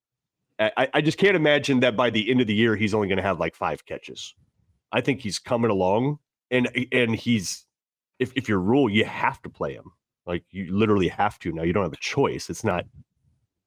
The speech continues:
it's not like, "Oh, let's get Malachi touches." It's like, "We have to get Malachi in the game." And on,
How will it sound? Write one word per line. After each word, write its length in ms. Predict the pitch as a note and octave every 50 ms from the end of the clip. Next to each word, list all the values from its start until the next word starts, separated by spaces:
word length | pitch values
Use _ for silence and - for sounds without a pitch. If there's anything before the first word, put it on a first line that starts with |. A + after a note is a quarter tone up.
| _ _ _ _ _ _ -
it's 160 | - G2 - A2
not 160 | A2 G#2 D#2+
like, 200 | F#2+ F#2 F#2 -
"Oh, 140 | C#3+ B2+ A2
let's 180 | G#2+ A#2+ A#2
get 140 | - B2+ A2
Malachi 420 | F#2 G2 G#2 G#2+ G#2 - - F#2 E2+
touches." 380 | - C#3+ C#3+ - F#2+ E2+ D#2+
It's 100 | G2 -
like, 120 | F#2 D#2 D2+
"We 120 | A#2 A2
have 260 | - - A2 A2 A2 -
to 60 | F#2+
get 200 | D#2+ F#2+ G2 F2+
Malachi 420 | F#2+ F#2 F2+ F#2 F#2 - G2 F2+ E2+
in 60 | D#2+
the 60 | E2
game." 500 | D#2 D#2 G#2 G2+ F#2 E2 D#2+ D#2+ F2 F2+ _ _ _ _ _ _ _ _ _ _ _ _ _ _ _ _ _ _ _ _ - - - - -
And 160 | A2 G#2+ G2+
on, 300 | G2 - - G#2+ A#2 G2+